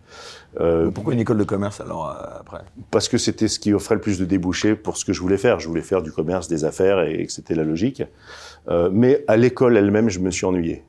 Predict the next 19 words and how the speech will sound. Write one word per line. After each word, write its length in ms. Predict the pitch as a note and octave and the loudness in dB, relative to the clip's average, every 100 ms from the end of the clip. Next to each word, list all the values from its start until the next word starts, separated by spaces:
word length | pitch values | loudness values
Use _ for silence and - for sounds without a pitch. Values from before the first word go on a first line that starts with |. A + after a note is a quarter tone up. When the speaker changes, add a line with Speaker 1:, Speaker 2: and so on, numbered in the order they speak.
| _ | _
Speaker 1:
C'est 180 | - | -10
pour 140 | F2 D#2+ | -10 -2
ça 100 | G#2 | 0
que 60 | |
j'ai 100 | G2 | 0
monté 280 | E2+ E2+ F#2+ | -2 -2 -2
ma 280 | F2 D#2 D2 | -2 -2 -4
première 320 | - F2+ F2+ | -6 -4 -2
entreprise 400 | E2+ E2+ - G2 | -4 -6 -4 -4
quand 160 | - G2+ | -2 -4
j'étais 280 | F2 D#2+ F#2+ | -2 -2 -2
étudiant, 360 | - D#2 D#2+ | -2 -8 -8
parce 160 | - - | -16 -16
que 80 | F2 | -10
je 100 | D#2+ | -8
m'ennuyais 420 | E2 D#2+ D#2 D#2 | -8 -8 -8 -10
trop 200 | - F#2 | -6 -6
à 40 | |
l'école. 260 | D#2+ D#2+ D#2+ | -6 -8 -14